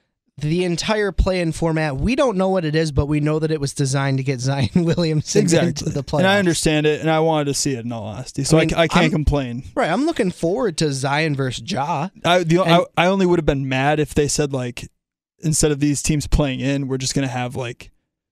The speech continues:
Speaker 2: even more teams in each conference, and then we'll just have a bigger,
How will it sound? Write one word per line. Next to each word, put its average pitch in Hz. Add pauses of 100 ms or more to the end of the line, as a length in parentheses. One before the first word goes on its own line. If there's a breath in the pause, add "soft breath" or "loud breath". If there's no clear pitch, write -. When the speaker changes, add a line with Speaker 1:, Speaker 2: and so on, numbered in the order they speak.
(320)
Speaker 2:
even 151
more 127
teams 123
in 123
each 131
conference, 113 (360)
and 143
then 127
we'll 135
just 131
have 127
a 120
bigger, 120